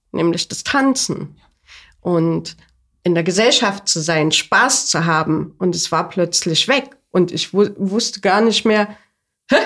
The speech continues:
was denn jetzt los? Und wer bin ich denn eigentlich? Wer bin ich denn eigentlich ohne das Tanzen? Wer bin ich denn eigentlich, wenn ich nicht immer mit voller guter Laune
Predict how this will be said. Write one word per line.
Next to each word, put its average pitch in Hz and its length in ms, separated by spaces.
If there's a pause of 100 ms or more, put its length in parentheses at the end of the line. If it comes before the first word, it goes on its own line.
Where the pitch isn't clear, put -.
(380)
was 214 100
denn 208 100
jetzt 196 260
los? 311 220
Und 214 160
wer 190 100
bin 240 180
ich 466 140
denn - 80
eigentlich? 302 460
Wer 196 80
bin 240 200
ich 349 140
denn 190 200
eigentlich 262 600
ohne 190 260
das 175 200
Tanzen? 180 520
Wer 175 100
bin 214 200
ich 359 160
denn 175 160
eigentlich, 226 640
wenn 185 140
ich 185 140
nicht 277 220
immer 226 380 (500)
mit 208 240
voller 320 440
guter 247 420
Laune 311 840